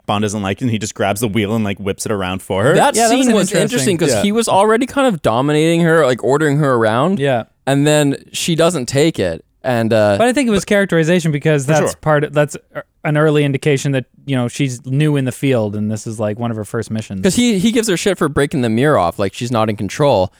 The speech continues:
Speaker 2: And then sh-, her rebuttal is to break the other mirror off, like, she is in control.
Speaker 3: Mm-hmm.
Speaker 2: So they've got this dynamic. She's not just gonna get pushed around, but in the end, Bond just can't handle it and he does take
Speaker 1: Yeah.
Speaker 2: the wheel. So
Speaker 3: Yeah.
Speaker 2: it's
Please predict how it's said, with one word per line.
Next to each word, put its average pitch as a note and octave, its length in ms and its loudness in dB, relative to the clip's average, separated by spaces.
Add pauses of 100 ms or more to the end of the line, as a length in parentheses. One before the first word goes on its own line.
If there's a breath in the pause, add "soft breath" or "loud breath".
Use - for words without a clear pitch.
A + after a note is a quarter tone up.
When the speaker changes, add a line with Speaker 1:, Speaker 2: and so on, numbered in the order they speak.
(120 soft breath)
Speaker 2:
And B2+ 140 2
then C3+ 80 2
sh-, - 160 -6
her E3+ 180 2
rebuttal C#3 440 2
is B2 100 0
to C3+ 80 -2
break B2+ 240 0
the B2+ 80 0
other C#3+ 200 4
mirror G#2+ 180 2
off, G2 180 0
like, G#2 240 -2
she A#2 220 0
is D3 180 2
in A#2+ 80 -2
control. G2+ 480 -2
Speaker 3:
Mm-hmm. D3 320 -6
Speaker 2:
So C#3+ 100 0
they've C3+ 160 2
got D3+ 200 0
this C#3 100 -4
dynamic. B2+ 480 0
She's C#3 180 -2
not C3 160 0
just C3+ 160 -8
gonna B2+ 120 -2
get A2+ 80 -4
pushed A#2 200 -2
around, A#2+ 220 2
but A#2+ 100 0
in A2+ 80 -2
the A#2 120 0
end, B2 260 0 (460)
Bond A2+ 240 0
just G#2 100 -6
can't A2+ 160 -4
handle A2 280 -2
it - 20 0
and G#2+ 80 -2
he G#2+ 80 -2
does A2 240 -2
take A#2+ 180 -2
Speaker 1:
Yeah. F2+ 60 -6
Speaker 2:
the G2 80 -2
wheel. F#2+ 260 0
So C#3+ 60 -2
Speaker 3:
Yeah. C3 220 -2
Speaker 2:
it's - 60 -20